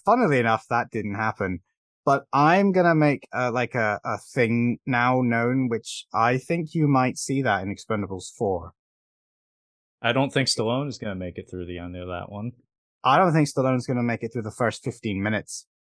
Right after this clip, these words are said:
Speaker 2: I think you're right. Like, his, his placement on the cast list is suspect.
Speaker 1: Well, I've suspected it since the film was announced, and he basically said, "I'm handing the reins over to Statham,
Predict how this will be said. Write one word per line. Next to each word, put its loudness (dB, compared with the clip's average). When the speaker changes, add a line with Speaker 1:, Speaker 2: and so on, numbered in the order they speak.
Speaker 2:
I 0
think -2
you're -10
right. 0
Like, -6
his, -2
his 2
placement 2
on 2
the -2
cast 0
list -4
is 0
suspect. -4
Speaker 1:
Well, 4
I've 4
suspected -2
it 2
since -2
the -4
film 0
was -2
announced, -4
and 0
he -4
basically -4
said, 0
"I'm -2
handing -2
the -4
reins -2
over -2
to -6
Statham, -2